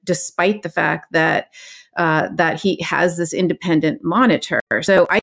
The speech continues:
think he'll be fine for much of it because it is a five-year statute, but there are so, there are some things that will toll the statute of limitations in New York as well. One is if you're continuously outside of the jurisdiction,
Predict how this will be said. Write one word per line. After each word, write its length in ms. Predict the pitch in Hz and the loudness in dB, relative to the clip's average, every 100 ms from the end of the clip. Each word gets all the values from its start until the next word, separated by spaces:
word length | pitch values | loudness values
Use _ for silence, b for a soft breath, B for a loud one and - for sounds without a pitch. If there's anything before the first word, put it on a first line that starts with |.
| - | 0
think 260 | 233 247 226 | 0 0 0
he'll 180 | 226 175 | 0 0
be 140 | 160 | -4
fine 440 | - 170 175 175 | 0 2 2 0
for 160 | 170 156 | -2 0
much 480 | 151 160 156 - - | 2 2 0 -4 -2
of 220 | 220 220 | 0 2
it 260 | 254 262 262 | 4 2 -2
because 300 | 175 185 170 | -4 -4 0
it 120 | 165 | 0
is 140 | 180 | 0
a 60 | 180 | 0
five-year 400 | - 190 185 196 | -2 0 0 -2
statute, 500 | - 196 196 214 208 | 0 0 0 -2 -2
but 120 | 196 | -2
there 120 | 208 | 2
are 160 | 202 277 | 2 0
so, 180 | - 262 | 0 0
there 140 | 214 240 | 2 4
are 120 | 302 | 2
some 340 | - 220 196 B B B _ - | 2 2 0 B B B _ 0
things 260 | 220 214 | 2 2
that 160 | 196 170 | 0 0
will 140 | 170 | -4
toll 480 | - - 214 208 202 - | -6 0 4 4 4 2
the 240 | 185 175 180 | 0 0 0
statute 360 | 170 170 180 | 0 0 -2
of 80 | 170 | -2
limitations 760 | 170 165 175 170 - 170 165 156 | 0 0 0 -4 -2 0 0 0
in 240 | 180 170 | 0 2
New 80 | 170 | 2
York 260 | 160 156 170 | 2 0 -4
as 140 | 175 | -2
well. 440 | 214 196 175 165 B B B B | 2 2 2 0 B B B B
One 420 | 185 180 196 196 | 0 4 4 4
is 200 | 180 165 | 2 0
if 100 | 170 | -2
you're 100 | 180 | -2
continuously 920 | - 165 190 180 180 170 - 180 165 - | -2 -4 -2 0 2 0 -2 -4 -2 0
outside 640 | 160 - - _ - 156 - | -2 -4 -14 _ -6 -6 -6
of 80 | - | -8
the 80 | - - - | -8 -8 -6
jurisdiction, 720 | 165 - 226 185 165 165 | -4 -2 -2 0 2 2